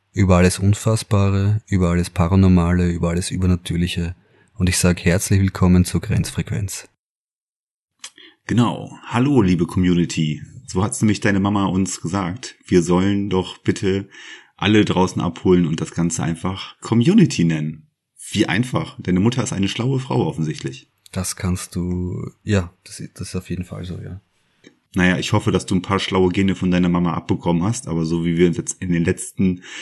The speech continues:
Speaker 2: sechs Komma fünf Grenzfrequenzen uns unterhalten haben, gehe ich da ganz stark von aus.
Speaker 1: Ich hoffe es zumindest.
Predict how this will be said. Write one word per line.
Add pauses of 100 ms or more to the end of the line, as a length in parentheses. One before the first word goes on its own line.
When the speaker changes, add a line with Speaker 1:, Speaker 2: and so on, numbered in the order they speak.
(200)
Speaker 2:
sechs
Komma
fünf
Grenzfrequenzen
uns
unterhalten
haben,
gehe
ich
da
ganz
stark
von
aus. (960)
Speaker 1:
Ich
hoffe
es
zumindest.